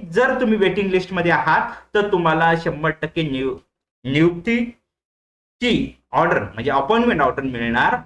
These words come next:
आहे. फक्त गट क साठी तशी तरतूद नाहीये, गट ड साठी म्हणजे चतुर्थ श्रेणी कर्मचाऱ्यासाठी ही तरतूद आहे. भेटूयात पुढच्या व्हिडिओमध्ये. तुमच्या काही शंका असेल तर नक्की विचारा.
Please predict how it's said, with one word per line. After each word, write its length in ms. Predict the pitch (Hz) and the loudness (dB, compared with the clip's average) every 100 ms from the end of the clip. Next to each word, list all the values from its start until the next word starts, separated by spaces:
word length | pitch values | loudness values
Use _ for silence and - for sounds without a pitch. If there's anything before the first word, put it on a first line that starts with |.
| _ | _
आहे. 260 | 127 - 104 - _ | -4 -4 -8 -12 _
फक्त 200 | 165 - - | -2 0 2
गट 240 | 190 247 254 - - _ _ _ | 2 2 2 0 -10 _ _ _
क 120 | 240 | -2
साठी 320 | 269 226 165 170 - | 2 0 0 -2 -4
तशी 200 | - - | -6 -2
तरतूद 340 | 135 127 139 - | -2 0 -6 -4
नाहीये, 320 | 120 120 185 - - - | -4 -2 -2 -4 -10 -2
गट 160 | 139 160 165 | 0 0 2
ड 140 | 220 | 0
साठी 360 | 233 131 - 123 | 2 -2 -2 -8
म्हणजे 260 | 120 139 139 _ | -8 -10 -12 _
चतुर्थ 420 | 156 254 254 247 | 0 0 0 0
श्रेणी 260 | 185 165 160 | 2 0 0
कर्मचाऱ्यासाठी 800 | 131 131 131 127 127 123 107 | -4 -4 -4 -2 -2 -4 -6
ही 180 | 127 117 117 | -8 -8 -4
तरतूद 400 | 113 127 190 - - | -4 0 -2 -2 -2
आहे. 240 | 127 127 - _ _ _ 160 | -2 -2 -8 _ _ _ -2
भेटूयात 380 | 180 262 254 254 | 2 2 0 0
पुढच्या 280 | 175 170 | 0 2
व्हिडिओमध्ये. 440 | 233 233 226 220 214 - - | 2 4 4 4 2 0 -6
तुमच्या 240 | 208 214 277 | -2 0 2
काही 180 | 277 269 | 0 0
शंका 280 | 240 220 | -2 0
असेल 260 | 233 - 233 | 0 0 0
तर 100 | 233 | 0
नक्की 260 | - - 240 | 0 -2 -4
विचारा. 360 | 240 233 214 | -2 0 2